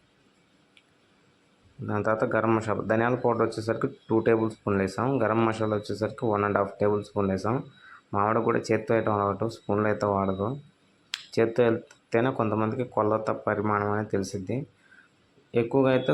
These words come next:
స్పూన్తో వేసే వాళ్ళకి ఏంటంటే, మనకు వీడియో తీసే వాళ్ళకి, మీకు చూసే వాళ్ళకి బాగా అర్థమైద్ది స్పూన్లో, స్పూన్తో వేస్తే.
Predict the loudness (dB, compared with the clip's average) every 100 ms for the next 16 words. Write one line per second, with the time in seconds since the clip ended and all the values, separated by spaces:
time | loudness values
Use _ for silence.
0 | -2 0 4 4 4 4 4 2 2 2
1 | 0 0 0 0 0 2 2 0 0 2
2 | 4 2 0 -2 0 0 0 0 0 0
3 | -2 -6 -4 0 0 -2 -2 0 0 0
4 | -2 -4 -4 -8 -8 -2 0 0 -4 -12
5 | -20 -10 -2 -2 0 0 0 -2 -4